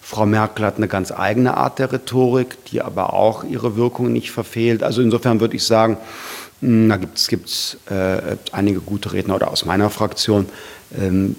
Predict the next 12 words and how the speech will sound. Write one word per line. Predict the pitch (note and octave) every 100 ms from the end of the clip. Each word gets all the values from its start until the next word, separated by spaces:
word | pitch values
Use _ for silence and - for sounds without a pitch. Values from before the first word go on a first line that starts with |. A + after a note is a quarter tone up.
| -
mein, | G2+ F#2 F#2 F#2+
mein | F2+ F#2
Geschäftsführer | F2 - F#2 - F2+ F2+
Buschmann | E2+ A2+ - A2+ G#2 -
ist | -
ein | G#2
guter | G#2 G2 G#2
Redner, | F2+ G2+ G2 G#2+ G2+ G2+
Herr | F#2
Vogel, | - A2+ G#2+ F#2 G#2 G#2 G2
Herr | F#2
Kuhle | - A#2 A#2 A2 G#2+